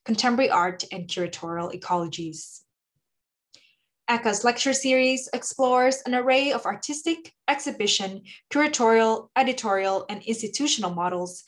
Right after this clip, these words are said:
that are shaping contemporary art and curatorial practice in these radically changing times.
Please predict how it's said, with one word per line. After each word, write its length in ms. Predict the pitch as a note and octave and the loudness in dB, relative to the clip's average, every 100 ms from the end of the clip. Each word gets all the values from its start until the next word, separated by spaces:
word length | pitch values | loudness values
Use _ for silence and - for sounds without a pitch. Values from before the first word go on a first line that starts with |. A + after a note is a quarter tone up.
| - - - | -20 -10 0
that 140 | A3+ | 2
are 60 | A3 | 4
shaping 440 | - C4+ D4 D4 | 4 4 2 -4
contemporary 480 | D4+ C4 G3+ G#3 G#3 | -4 -6 -6 -4 -2
art 380 | E3+ F3 F3 - A3 | -2 -2 -6 -12 -8
and 140 | G#3 | -6
curatorial 580 | - D4 D4 G#3 F3+ F3+ | -2 -2 0 0 0 -2
practice 580 | - G#3+ - G#3 G#3 - - - - | -6 -8 -4 -6 -6 -10 -16 -12 -2
in 60 | |
these 240 | C4 C4 - | 0 0 0
radically 420 | F#3 F3 F3 F#3+ | 0 0 -4 -4
changing 420 | F#3+ F3 E3+ F3+ | -4 -4 -6 -6
times. 680 | F3 G3 F#3 E3+ D#3+ - - | -4 -2 -2 -2 -8 -12 -14